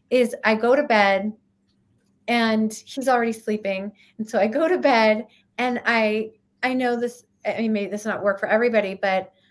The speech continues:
I, first of all, I clear my energy from the day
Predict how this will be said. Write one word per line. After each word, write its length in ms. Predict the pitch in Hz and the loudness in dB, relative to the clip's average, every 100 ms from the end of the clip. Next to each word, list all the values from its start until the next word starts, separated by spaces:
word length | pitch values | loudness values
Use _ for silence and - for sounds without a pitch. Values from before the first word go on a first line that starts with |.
| _ _ | _ _
I, 440 | 220 226 220 220 214 - | 0 2 2 0 -4 -10
first 280 | - 254 269 | -6 -4 0
of 80 | |
all, 260 | 240 233 - | 0 0 -4
I 100 | 214 | -8
clear 400 | 220 - 294 320 | -8 -10 -6 -4
my 200 | 320 277 - | -2 -2 -4
energy 580 | 220 220 220 262 269 | -4 -2 -4 -6 -6
from 320 | 277 - 208 196 | -6 -6 -4 -4
the 100 | 185 | -4
day 420 | 185 175 247 | -6 -4 -6